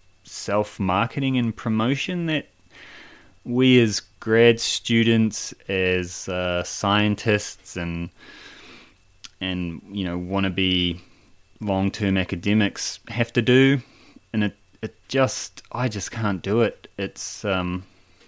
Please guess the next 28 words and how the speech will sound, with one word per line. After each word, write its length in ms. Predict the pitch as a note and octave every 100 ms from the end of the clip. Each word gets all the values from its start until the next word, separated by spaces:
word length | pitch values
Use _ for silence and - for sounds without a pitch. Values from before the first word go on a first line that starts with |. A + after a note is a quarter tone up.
| _ _ _ -
you 100 | A2
know, 220 | G2 F#2+
every 180 | G#2+ G#2
time 360 | - G2 G#2+ G#2
I 100 | F#2+
would 160 | F#2
open 320 | - G2 -
up 200 | F#2+ G2+
something 400 | - G#2 D#2+ F#2+
like 240 | F2+ F2+ -
Twitter, 400 | - G2+ G2 F#2+ - - - - - - - _ _ _ _ _ _
I'd 220 | B2+ B2+
just 200 | G#2+ -
feel 120 | -
shit. 580 | E2+ - - C#3+ C3 - - - - - - -
I 140 | A2+
would 160 | G#2 F#2
just 340 | G2 - - -
feel 560 | - A2 G#2+ G#2 F#2 F2+ _ -
like 360 | G#2 G2 G2 F#2+
I'm 600 | F#2+ F#2 F#2 F2+ F2+ F2+ _ _ _ _ - _ _ - _ _ _ G#2 -
behind 600 | G#2+ - G#2+ G#2 A2 A2
everyone 400 | A2+ A2 G#2+ G#2
else, 400 | G#2 G#2 G#2 -
that 160 | - F2+
I 220 | F#2 F#2
am 500 | F2+ F2+ F2+ F2+ F2
not 640 | F#2 F#2 F#2 - - -